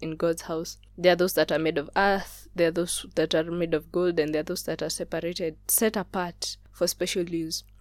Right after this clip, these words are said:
These relationships are refining you so that you can be a living stone to build the temple of Christ, so that it's not for you necessarily.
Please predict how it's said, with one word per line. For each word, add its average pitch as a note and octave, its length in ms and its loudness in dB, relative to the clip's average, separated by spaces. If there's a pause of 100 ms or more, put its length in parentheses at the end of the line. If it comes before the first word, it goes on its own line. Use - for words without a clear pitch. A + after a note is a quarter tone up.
These B3 220 4
relationships G#3+ 720 0
are F3 100 0
refining A#3+ 640 0
you E3 240 -4
so - 180 -6
that G3+ 380 -2
you G3 160 -2
can F#3 300 2
be F#3+ 120 4
a F3+ 60 6
living A3+ 340 4
stone F#3+ 560 -4 (120)
to G#3 120 -2
build G#3 420 2
the E3 220 0
temple F3+ 520 -4
of - 180 -12
Christ, - 560 -8 (140)
so - 180 -2
that F#3+ 240 4
it's - 160 -2
not C#4 260 6
for - 280 2
you E3+ 640 2 (180)
necessarily. F3 920 0